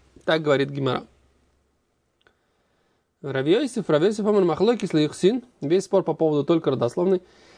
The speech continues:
Ава легитин дивра аколь ад арба таньона де гишра.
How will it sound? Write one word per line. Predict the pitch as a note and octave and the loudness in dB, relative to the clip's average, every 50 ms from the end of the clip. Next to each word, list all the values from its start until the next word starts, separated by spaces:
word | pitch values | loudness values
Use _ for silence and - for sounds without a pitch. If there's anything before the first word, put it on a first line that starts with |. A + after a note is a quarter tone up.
| _ _ _ | _ _ _
Ава | - F#3+ A3 A3+ G#3+ | 2 2 4 4 2
легитин | G3 E3+ E3+ A3+ G#3+ G#3+ G3 F3+ | 0 0 -2 -4 -4 0 0 2
дивра | F#3 F#3+ F3+ E3+ D#3+ | 2 2 2 2 2
аколь | D#3 - G#3+ G#3+ G3 - | 2 2 2 2 2 4
ад | F3 G3 G#3 F3+ F3+ | 4 4 4 4 2
арба | E3 E3+ F#3 F#3+ F3 E3 D3+ | 2 4 4 4 2 0 -2
таньона | - D3+ C3+ C#3+ D3 D#3 E3+ F3 F3 D#3 | 0 0 0 0 2 2 2 2 2 0
де | C#3+ C#3+ | 0 -2
гишра. | C#3 C#3+ D#3+ D3+ - - D#3 - | -4 -2 -4 -4 -4 -6 -12 -14